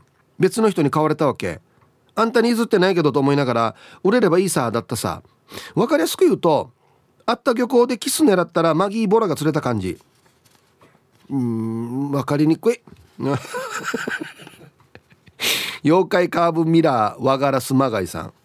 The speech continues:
ありがとうございます。あは。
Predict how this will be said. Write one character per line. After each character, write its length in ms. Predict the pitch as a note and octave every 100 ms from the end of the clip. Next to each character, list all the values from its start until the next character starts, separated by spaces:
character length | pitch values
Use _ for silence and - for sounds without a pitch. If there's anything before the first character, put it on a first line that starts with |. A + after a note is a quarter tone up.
| _ _
あ 80 | A#2+
り 60 | C#3
が 80 |
と 100 | B2+
う 20 | G2
ご 40 |
ざ 120 | F#2
い 40 | F2
ま 140 | F2
す。 160 | - - _ _ _ _ _ _ _ _ _ _ _ _ _ - -
あ 60 |
は。 800 | D2+ D2+ - - D#2 D2 C#2+